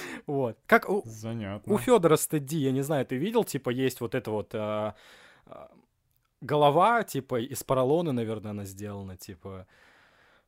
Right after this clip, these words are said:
Speaker 1: Ой, я не вспомню даже, как
Speaker 2: А,
Speaker 1: это было.
Speaker 2: да, я видел на обложке релиза,
Speaker 1: Мгм.
Speaker 2: э, эту, эту штучку.
Speaker 1: Да, да, вот. И у Джон Зетта такая же вот хуйня, типа, и о-, она с ним в клипах <laughs> снимается. Вот.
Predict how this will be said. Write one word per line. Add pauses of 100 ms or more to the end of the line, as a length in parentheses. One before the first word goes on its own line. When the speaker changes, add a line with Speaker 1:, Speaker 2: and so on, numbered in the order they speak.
(720)
Speaker 1:
Ой,
я
не
вспомню
даже,
как
Speaker 2:
А,
Speaker 1:
это
было.
Speaker 2:
да,
я
видел
на
обложке
релиза,
Speaker 1:
Мгм.
Speaker 2:
э,
эту,
эту
штучку.
Speaker 1:
Да,
да,
вот.
И
у
Джон
Зетта
такая
же
вот
хуйня,
типа,
и
о-,
она
с
ним
в
клипах
<laughs>
снимается. (480)
Вот.